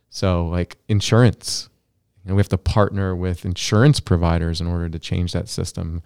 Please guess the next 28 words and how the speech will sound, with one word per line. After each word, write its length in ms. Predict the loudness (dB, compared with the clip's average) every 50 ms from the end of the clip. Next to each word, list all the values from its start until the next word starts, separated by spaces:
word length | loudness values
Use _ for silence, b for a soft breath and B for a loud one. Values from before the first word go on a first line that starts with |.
| b b b _
These 180 | -6 -6 -6
changes 640 | -4 -2 0 0 2 2 0 0 -2 -2 -6 -8 -10
require, 680 | -10 -10 -8 -4 0 0 2 2 0 0 -2 -4 -6 -8 _ _ _ _ _ _ _ _ _ _ _ _ _ _ _
you 100 | -2 0
know, 120 | 0 2
money, 440 | 2 2 2 4 4 4 2 0 -4 -8
finances. 800 | -10 _ 0 4 4 6 6 4 2 2 -2 -4 -8 -10 -10 -8
There's 140 | -10 -8 -8
so 220 | -4 -2 0 2
many 220 | 2 2 2 2 0
different 340 | 0 -2 -2 -2 -4 -4
factors 500 | -2 0 0 2 0 0 -4 -8 -10 -10 -10
to 180 | -8 -8 -8
it. 120 | -8 -8 -12 _ _ _ _ _ _ _ _ _ _ _ -2
But 120 | 2 4
I 120 | 4 4 4
think 260 | 4 2 2 2 4
the 160 | 4 4 6
ideas 880 | 6 6 4 4 2 2 2 4 6 6 6 4 2 0 -2 -4 -6 -6 _ _ _ _ _ _ _ _ _ _ _
are 500 | 2 6 6 6 6 6 4 2 0 -2 -8 _ _ _ _ _ _ _ _
really 320 | -8 -4 -2 0 0 0
starting 400 | -2 -2 0 0 0 2 0 0
to 120 | -2 -4 -8
grow 300 | -6 -4 -2 -2 -2 -2
here 240 | -2 -2 -2 0 0
at 140 | 0 0
our 80 | 0 -2
center 460 | -2 -2 -2 0 0 0 0 -2 -4